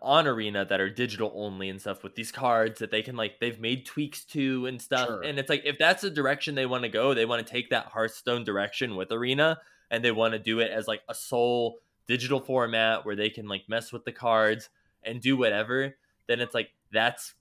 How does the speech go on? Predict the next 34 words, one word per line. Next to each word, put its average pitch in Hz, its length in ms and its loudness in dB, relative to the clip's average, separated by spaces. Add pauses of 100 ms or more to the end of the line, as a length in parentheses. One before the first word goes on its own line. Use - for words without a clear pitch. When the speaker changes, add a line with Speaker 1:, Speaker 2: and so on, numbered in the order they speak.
Speaker 1:
fine, 127 420 2
I 165 180 -4
guess, 175 260 0
if 104 140 -10
that's 107 240 -2
what - 160 -8
you 127 80 -4
wanna 117 240 -2
do, 107 320 0
but 120 120 -4
they're 110 120 0
kinda 135 340 0
walking 131 480 0
this 117 160 -6
tightrope 101 720 0 (340)
between 120 560 -2
they 107 180 2
kinda 110 260 -4
want 107 260 -2
Magic 110 340 -4
to 131 60 -14
be 147 140 -4
an 170 160 -4
esport 139 720 -2 (420)
and 123 520 -4
it 143 180 -2
follow 127 420 2
along 127 540 2
with, 120 140 -4
like, 120 180 0
the 120 80 -2
release 123 440 -2
of 131 120 -6
paper 113 680 -2